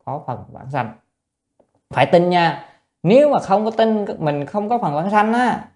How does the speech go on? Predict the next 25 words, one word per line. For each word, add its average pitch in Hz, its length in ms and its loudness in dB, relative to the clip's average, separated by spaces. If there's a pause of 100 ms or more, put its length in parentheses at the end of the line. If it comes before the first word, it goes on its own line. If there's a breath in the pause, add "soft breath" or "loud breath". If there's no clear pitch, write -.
(180)
tức 208 120 0
là 170 100 2
tin 190 280 2
mình 160 160 -4
không, 185 280 -6 (280 soft breath)
không 190 140 -2
có 220 40 0
tin 214 220 4
được, 151 180 2
mình 139 140 0
vãng 147 140 2
sanh 208 200 2
được 165 200 4
á, 240 180 2 (380)
thì 123 260 -6
coi 156 200 2
như 175 240 -4
cái 185 220 -4 (300)
tu 196 220 6
hành 135 260 -4
của 127 80 -4
quý 151 60 -4
vị 120 320 -6
là 110 160 -8
niềm 110 320 -8